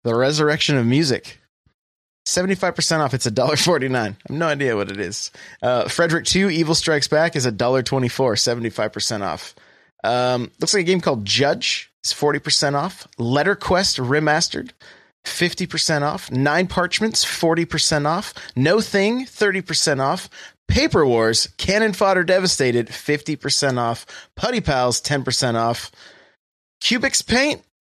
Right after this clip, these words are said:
twenty-five percent off. Red Game Without a Great Name is fifty percent off for a dollar forty-nine.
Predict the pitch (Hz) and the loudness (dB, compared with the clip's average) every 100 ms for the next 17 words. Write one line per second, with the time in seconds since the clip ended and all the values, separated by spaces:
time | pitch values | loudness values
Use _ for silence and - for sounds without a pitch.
0 | - - 170 165 165 - - 175 165 180 | -6 0 0 2 -2 0 -2 0 2 0
1 | 214 - - _ _ _ _ _ _ - | -2 -8 -16 _ _ _ _ _ _ -4
2 | 139 226 190 214 247 214 180 156 131 165 | 0 0 2 2 2 2 2 0 0 0
3 | 185 170 175 208 151 - 196 202 - - | 0 2 2 2 0 0 -2 -4 -2 0
4 | 180 165 190 208 147 113 110 131 139 160 | 2 2 2 0 0 0 2 2 2 0
5 | - 143 123 107 113 180 185 | -2 -2 0 0 0 -2 -8